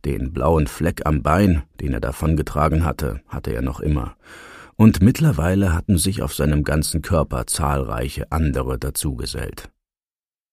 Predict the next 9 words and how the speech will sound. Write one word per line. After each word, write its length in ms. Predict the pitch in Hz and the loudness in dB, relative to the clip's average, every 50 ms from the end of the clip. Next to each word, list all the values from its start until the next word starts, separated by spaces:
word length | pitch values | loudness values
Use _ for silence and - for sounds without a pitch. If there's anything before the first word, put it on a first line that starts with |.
| _ _ _ _ _ _ _ _ _ _ _ _ _ _ _ _ _ _ _ _ _ _ _ _ _ _ _ _ _ _ - | _ _ _ _ _ _ _ _ _ _ _ _ _ _ _ _ _ _ _ _ _ _ _ _ _ _ _ _ _ _ 2
Der 120 | 101 92 | 2 4
Zwölfjährige 680 | - - 101 123 151 - - 117 113 113 117 87 98 | 4 6 6 6 6 4 2 2 2 4 4 4 2
schob 280 | 98 - - 95 - - | 2 2 2 0 0 0
das 280 | - 67 65 - - | -2 -4 -4 -4 -2
Handy 300 | 80 78 82 82 69 67 | 0 2 2 2 0 -2
zurück 340 | - - - 73 - - - | -4 -4 -6 -6 -6 -6 -6
in 80 | 78 76 | -6 -6
die 120 | 71 - | -6 -6
Tasche. 440 | - - - - - - - - - | -6 -8 -6 -6 -6 -6 -8 -10 -14